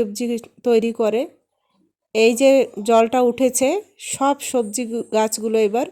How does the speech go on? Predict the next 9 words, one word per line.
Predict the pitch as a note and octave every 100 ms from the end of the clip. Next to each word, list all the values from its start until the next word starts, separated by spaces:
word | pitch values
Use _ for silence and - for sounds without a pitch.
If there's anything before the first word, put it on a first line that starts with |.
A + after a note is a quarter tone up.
| -
পচে | A3+ A3
যাবে। | G#3 G3+ G3+ B3 _ _ _ _ _ _ _ _ _ _ _ _ _ _ _ _ _ _ _ _ _ _ _ _ _ _ _ _ _ _ _ _ _ _ _ _ _ _ _ _ _ _ _ _ _ _
আমার | A3 B3 A#3
রান্নার | A#3+ A#3+ C4 B3
ভিডিওগুলো | B3+ A3+ C4 B3+ C4
দেখলে | A3 A#3 A#3+ B3+ F4 F#4 _ _ _ _
তোমরা | A#3+ A#3+ A#3+
বুঝতে | A#3 - C4+
পারবে, | A#3+ A3+ G#3